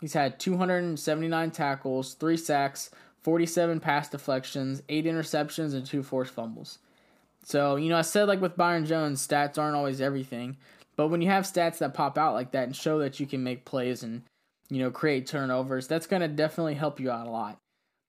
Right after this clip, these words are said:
You know, he's just, he's another young guy who's only twenty-six, second round pick,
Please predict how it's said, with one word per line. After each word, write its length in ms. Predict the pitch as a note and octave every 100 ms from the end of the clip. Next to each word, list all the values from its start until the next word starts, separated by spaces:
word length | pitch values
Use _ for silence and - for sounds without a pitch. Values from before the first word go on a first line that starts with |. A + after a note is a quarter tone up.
| -
You 100 | D3
know, 180 | C#3+ C#3+
he's 160 | D3+ D3+
just, 160 | D3+
he's 180 | F3 E3+
another 380 | D3+ D#3 F#3+ G#3
young 320 | F3 D#3+ E3+
guy 260 | D3+ C#3+ C#3+
who's 240 | D#3+ D3+
only 160 | D3 C3
twenty-six, 800 | - E3+ F#3 - D3+ C#3+ - -
second 400 | - E3+ E3+ F3
round 300 | F3+ F3 E3
pick, 500 | E3 C#3 C3+ -